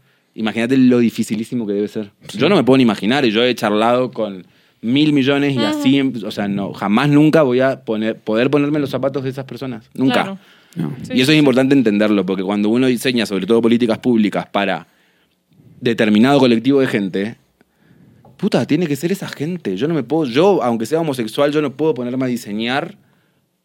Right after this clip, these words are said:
Speaker 1: una ley o un programa o lo que sea para personas trans.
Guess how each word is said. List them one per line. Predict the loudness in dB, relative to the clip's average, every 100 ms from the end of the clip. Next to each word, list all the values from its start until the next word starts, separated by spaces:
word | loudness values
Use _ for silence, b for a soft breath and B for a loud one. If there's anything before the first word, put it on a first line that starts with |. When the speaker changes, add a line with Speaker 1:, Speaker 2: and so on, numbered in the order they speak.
| _
Speaker 1:
una | -6 0 0 0
ley | 0 0 0 0 -2
o | -4
un | -4 -2
programa | 0 0 0 -2 -4 -4
o | -2
lo | -2 -4
que | -4
sea | -2 -2 0
para | -2 -2
personas | -4 -6 -8 -8
trans. | -10 -10 -16